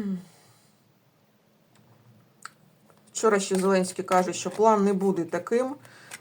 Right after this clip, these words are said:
е, що буде всім подобатися. Безумовно, в ньому будуть багато компромісів з нашого боку. А найголовніше, щоб цей план був якомога справед-, справедливішим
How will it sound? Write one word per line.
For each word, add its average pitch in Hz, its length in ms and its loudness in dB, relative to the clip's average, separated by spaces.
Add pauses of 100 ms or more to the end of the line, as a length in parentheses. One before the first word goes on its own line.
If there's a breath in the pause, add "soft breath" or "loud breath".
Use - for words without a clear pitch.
(140 loud breath)
е, 165 440 -4
що - 240 -2
буде 196 500 4
всім 220 320 0
подобатися. 160 800 -4
Безумовно, 196 640 4
в 180 40 0
ньому 180 280 0
будуть 202 540 -2
багато 185 460 -2
компромісів 180 720 -2
з 185 80 -8
нашого 180 500 0
боку. 151 460 -6 (840 loud breath)
А 170 260 2
найголовніше, 196 880 0
щоб 202 320 -4
цей 185 280 -2
план 226 500 0 (200)
був 175 340 0
якомога 185 680 0
справед-, 185 680 -2
справедливішим 165 1120 -2